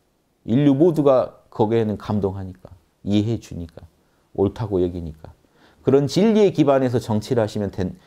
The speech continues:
될 문제를 어렵게 어렵게 꼬아가는 건요. 빨대를 꽂는 놈들이 많아서 그래요.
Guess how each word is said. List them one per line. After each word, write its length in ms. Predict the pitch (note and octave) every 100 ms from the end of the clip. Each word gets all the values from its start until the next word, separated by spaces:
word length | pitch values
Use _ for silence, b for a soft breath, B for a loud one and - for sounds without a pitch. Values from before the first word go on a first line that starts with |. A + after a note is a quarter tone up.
| b b -
될 200 | A#2 A#2
문제를 680 | C3 G#2+ F2+ E2+ A2 D2+ -
어렵게 480 | - C3+ G3 G3+ A3+
어렵게 360 | C3+ G2+ A2+ G#2
꼬아가는 560 | - C#3+ C#3 F2+ D#2
건요. 400 | D2 D#2+ B2+ F#2+ b b b b b b _ _ _ _ _ _ _ _ _ _ -
빨대를 500 | C3+ E3 D#3+ B2+ A#2+
꽂는 460 | B2 B2+ B2 A2+
놈들이 360 | - F#2 F2 F2+
많아서 360 | D#2+ D#2+ D#2+ -
그래요. 240 | - _